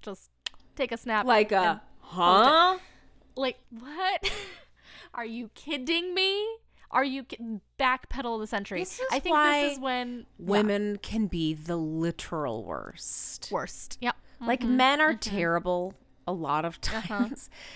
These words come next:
Speaker 1: Uh-huh.
Speaker 2: And,
Speaker 1: <laughs>
Speaker 2: and women sometimes can top them royally.
Speaker 1: Yep.
Speaker 2: And it's so
Speaker 1: Oh, yeah. And this is, this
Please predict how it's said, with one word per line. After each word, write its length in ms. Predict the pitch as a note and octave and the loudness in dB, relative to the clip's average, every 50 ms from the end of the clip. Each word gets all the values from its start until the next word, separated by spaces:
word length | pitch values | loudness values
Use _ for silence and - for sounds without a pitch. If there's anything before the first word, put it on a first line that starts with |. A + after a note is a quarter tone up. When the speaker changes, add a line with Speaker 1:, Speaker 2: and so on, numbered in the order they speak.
| - - - - - - - - - | -20 -20 -20 -20 -20 -20 -12 0 4
Speaker 1:
Uh-huh. 80 | G3+ | 4
Speaker 2:
And, 600 | G#3 G#3 G3+ A3+ B3 C4+ D4 D#4+ E4 D#4 F4+ F4 - - - | 6 8 6 6 6 6 4 2 2 0 -2 -6 -8 -8 -8
Speaker 1:
<laughs> 560 | D4 - - - _ - - - - - - | -8 -8 -8 -12 _ -20 -20 -20 -20 -8 -2
Speaker 2:
and 480 | G4 G#4+ A4 F#4+ D#4 C#4 C4+ C4+ B3 - - - - - - - - G3 | 0 4 4 6 4 4 2 0 -4 -6 -8 -12 -12 -14 -16 -12 -4 2
women 560 | A3+ A#3 A#3+ B3+ B3+ C4+ C#4+ D4 C#4+ C4 - - _ _ _ _ _ | 4 4 6 6 4 4 2 -2 -4 -6 -10 -14 _ _ _ _ _
sometimes 920 | - - - G#3+ G3+ G3 - - F#3+ F3+ F3+ F3 E3+ E3+ - - - - _ _ - _ _ | -8 0 0 0 0 0 -2 -2 -2 -2 -2 -2 -4 -4 -4 -4 -4 -6 _ _ -20 _ _
can 540 | - G#3 G3+ E3+ E3 D#3+ D#3+ D#3 D3+ D#3+ _ _ _ F3+ - _ _ _ _ _ _ - _ - | -6 -4 -4 -4 -4 -4 -6 -8 -10 -12 _ _ _ -20 -20 _ _ _ _ _ _ -20 _ -16
top 340 | - - D3+ C#3 - - - | -6 -4 -4 -4 -4 -6 -8
them 520 | - D3+ C#3+ B2+ A#2+ A#2 B2 B2 C3+ D3+ - _ - - - - | -6 -6 -6 -6 -8 -10 -10 -10 -12 -12 -16 _ -20 -20 -18 -14
royally. 520 | D#3 D#3 C#3+ B2 - - C#2+ - - - A3 | -8 -6 -6 -6 -6 -8 -14 -16 -12 -10 -8
Speaker 1:
Yep. 400 | G3+ G3 G3+ G#3 A#3 C#4 C#4+ - - - - | -6 -4 -2 -2 -2 -2 -2 -6 -10 -4 0
Speaker 2:
And 120 | G3+ G#3 | 2 2
it's 160 | F#3 F#3 - | 2 2 0
so 280 | - - - - - D#4 E3 | -2 -2 0 0 2 2 4
Speaker 1:
Oh, 120 | D#3+ D#3 D#3 | 4 4 2
yeah. 260 | D3+ - - E3 E3 - - - - | 2 2 0 -2 -4 -12 -18 -18 -6
And 220 | G#3+ A3+ A3+ A3+ | -4 -4 -2 0
this 140 | A3+ A#3+ A#3 | -2 -4 -4
is, 60 | - | -4
this 100 | C#4 C4 | -2 -2